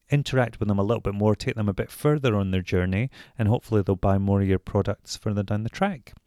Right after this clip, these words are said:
Um, so what course w-, might this person have? So this person might have,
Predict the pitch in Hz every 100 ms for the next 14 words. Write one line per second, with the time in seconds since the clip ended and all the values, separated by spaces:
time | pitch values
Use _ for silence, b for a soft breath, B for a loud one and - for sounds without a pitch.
0 | B B B B B - 110 113 110 113
1 | 110 120 - 143 147 - - _ _ _
2 | _ _ - 131 117 - 123 131 135 107
3 | 113 113 101 - 98 87 92 95 - -
4 | 120 - 113 - 98 101 107 98 95 95
5 | 92